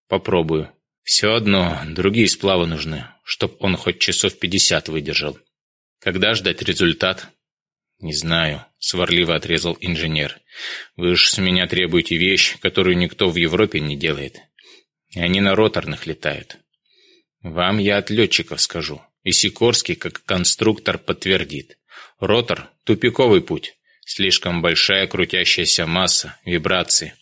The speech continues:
Да и управлять сложно. Он как волчок или гироскоп.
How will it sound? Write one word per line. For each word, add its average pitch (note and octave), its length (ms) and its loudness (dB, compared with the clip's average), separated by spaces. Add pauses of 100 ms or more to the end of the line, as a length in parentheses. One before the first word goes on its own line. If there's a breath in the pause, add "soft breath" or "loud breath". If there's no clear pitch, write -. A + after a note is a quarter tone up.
(240)
Да F#2 140 0
и G2 60 2
управлять G2 520 2
сложно. D#2+ 580 -2 (120)
Он G2 180 0
как B2+ 180 -2
волчок C3 500 4
или F2 260 -2
гироскоп. F2+ 680 0